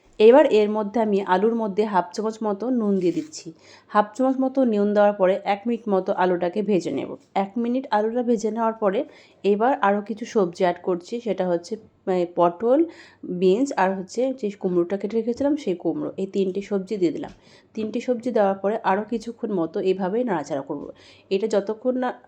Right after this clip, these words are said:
মানে, ভাজাটা হচ্ছে, খুব বেশিক্ষণ নয়, ততক্ষণ পর্যন্ত একটা বিশেষ মশলা তৈরি করব। তো প্রথমে এখানে আমি কালো জিরে নিচ্ছি।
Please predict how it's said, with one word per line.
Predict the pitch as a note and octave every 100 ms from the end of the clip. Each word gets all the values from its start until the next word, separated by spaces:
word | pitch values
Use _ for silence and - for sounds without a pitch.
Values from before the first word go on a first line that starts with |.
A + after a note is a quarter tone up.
| A3+
মানে, | G#3 G3 G3
ভাজাটা | G3 G3+ A#3+ A#3+
হচ্ছে, | A3 A#3+ - - G3+ - _ _ _
খুব | D4+ A#3+
বেশিক্ষণ | B3+ C4 B3+ B3
নয়, | G#3 F#3 C#4+ - - -
ততক্ষণ | A3+ B3 C4 C4
পর্যন্ত | C4 B3
একটা | B3+ B3+
বিশেষ | G#3+ F#3+ - F#3 F#3+
মশলা | D#3+ - F3+
তৈরি | F#3+ F#3+
করব। | F#3+ F#3+ A#3 C#4+ -
তো | G3+
প্রথমে | F#3 F#3 A3 A3+ A#3
এখানে | A3+ G#3
আমি | F3+ A#3
কালো | - F#3+ F3+
জিরে | E3+ D#3
নিচ্ছি। | C#3+ - -